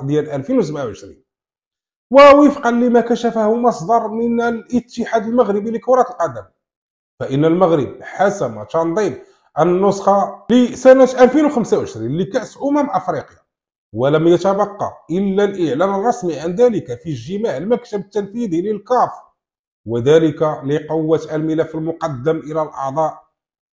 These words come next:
الذين لهم حق التصويت. نفس المصدر كيقول بأن المغرب حسم استضافة هذه البطولة الأفريقية بنسبة كبيرة جدا، في حين يجري الحديث عن احتمال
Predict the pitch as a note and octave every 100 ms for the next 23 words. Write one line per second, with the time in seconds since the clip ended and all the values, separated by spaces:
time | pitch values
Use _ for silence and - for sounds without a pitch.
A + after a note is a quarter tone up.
0 | - C#3 D#3+ D3+ D3 D3+ D3 D3+ C#3 C#3+
1 | D3 - - - A#3+ - G#3+ - E3 C3
2 | A#2 F#2 - _ _ _ _ _ _ _
3 | _ _ _ _ _ _ _ _ C4+ D4+
4 | - C#4 C#4 - B3+ B3 A3+ G#3 F#3+ E3
5 | F3+ E3 F3 C3+ C3 - - F#3+ G3+ F#3+
6 | F3+ F3+ - - F#3 F3 F#3+ - F3+ C#3+
7 | F3+ F3+ F3+ F3+ F#3+ G3 F#3+ F3+ F#3 G3+
8 | A3 - D3 - _ _ E3+ A#3 B3+ B3
9 | A#3 A#3+ A#3+ C#4+ C4 D#3 D3+ G2 F#2 _
10 | _ _ _ _ - D#3+ F#3 F#3+ A2+ G2
11 | C3 F3+ F3 E3+ D#3+ D#3+ F3 F#3 A2+ B2+
12 | D#3+ D3+ - F#3+ G3 G#3+ C#3+